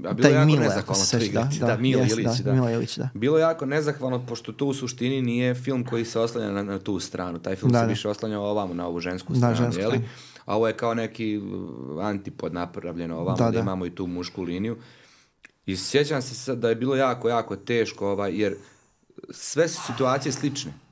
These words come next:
Speaker 2: Da.
Speaker 1: u tom filmu. I onda je potrebno iz tih sličnih situacija da ti imaš različita oružja i različito prilagođenje.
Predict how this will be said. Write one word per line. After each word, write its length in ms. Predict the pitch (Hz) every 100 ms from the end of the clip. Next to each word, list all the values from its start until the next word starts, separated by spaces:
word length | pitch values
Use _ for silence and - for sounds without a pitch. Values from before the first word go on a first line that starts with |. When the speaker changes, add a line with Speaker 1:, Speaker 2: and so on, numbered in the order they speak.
| _ _ -
Speaker 2:
Da. 280 | 120 120
Speaker 1:
u 60 | 117
tom 200 | 127 101
filmu. 340 | - 98 92 -
I 120 | 98
onda 120 | 113
je 100 | 117
potrebno 340 | 143 139 131
iz 120 | 113 -
tih 180 | 143
sličnih 400 | 139 165 170 151
situacija 540 | 139 135 135 143 147 151
da 140 | 127
ti 100 | 131
imaš 300 | 143 127 127 - -
različita 600 | - 123 131 131 - 107
oružja 380 | 101 90 78 80 - _ - _
i 100 | -
različito 440 | 107 117 113 - 98
prilagođenje. 640 | - 98 95 92 92 90